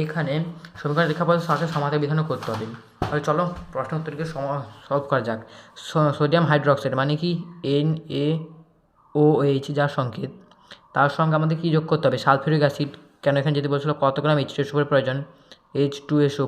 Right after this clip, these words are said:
ফোর। আর বিক্রিয়া করলে কীটা উৎপন্ন হয় তা সেখানে দেখো। এখানে বিক্রিয়া করি, এখানে সোডিয়াম সালফেট মানে এনএ টু এস ও ফোর প্লাস জল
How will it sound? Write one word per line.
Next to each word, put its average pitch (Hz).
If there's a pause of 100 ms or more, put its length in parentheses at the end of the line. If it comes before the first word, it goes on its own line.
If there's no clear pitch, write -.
ফোর। 135 (400)
আর 139
বিক্রিয়া 151
করলে 165 (100)
কীটা 151
উৎপন্ন 156
হয় 170
তা 156 (100)
সেখানে 135
দেখো। 110 (500)
এখানে 160
বিক্রিয়া 165
করি, 135 (140)
এখানে 147 (160)
সোডিয়াম 135 (100)
সালফেট 135
মানে 131 (200)
এনএ 131 (140)
টু 156 (160)
এস 113 (120)
ও - (140)
ফোর 156 (560)
প্লাস 135 (420)
জল 135